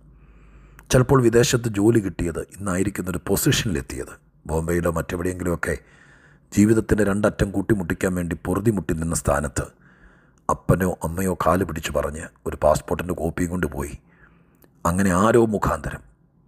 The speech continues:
എവിടെയോ എത്തിച്ചേർന്ന് അവിടെ ദൈവത്തിൻ്റെ സമയവും ജീവിതത്തിൻ്റെ നല്ല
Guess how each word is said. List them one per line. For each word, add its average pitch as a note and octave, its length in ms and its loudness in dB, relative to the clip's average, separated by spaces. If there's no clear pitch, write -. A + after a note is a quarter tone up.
എവിടെയോ F2+ 360 2
എത്തിച്ചേർന്ന് - 560 -6
അവിടെ F2 260 0
ദൈവത്തിൻ്റെ G2+ 540 0
സമയവും F2 440 -2
ജീവിതത്തിൻ്റെ A#2 520 4
നല്ല F2 220 -2